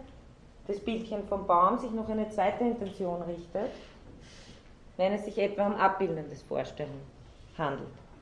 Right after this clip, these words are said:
Das Bild verhält sich also nicht zum Bewusstsein,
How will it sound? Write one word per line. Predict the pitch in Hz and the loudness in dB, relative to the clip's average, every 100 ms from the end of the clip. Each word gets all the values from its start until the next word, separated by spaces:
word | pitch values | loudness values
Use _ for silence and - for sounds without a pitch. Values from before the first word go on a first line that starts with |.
| - - - - - - - - - - - - - - - | -20 -20 -20 -20 -20 -20 -20 -20 -20 -20 -20 -20 -18 -18 -2
Das | 208 - | -2 -2
Bild | - 254 294 381 - | 6 10 12 10 8
verhält | 247 226 226 226 | 6 8 8 6
sich | 233 | 6
also | 233 226 | 6 4
nicht | 226 240 269 - - - | 4 4 2 -4 -14 -2
zum | 240 208 | 2 4
Bewusstsein, | 208 185 285 330 - 240 185 | 2 4 4 2 0 4 4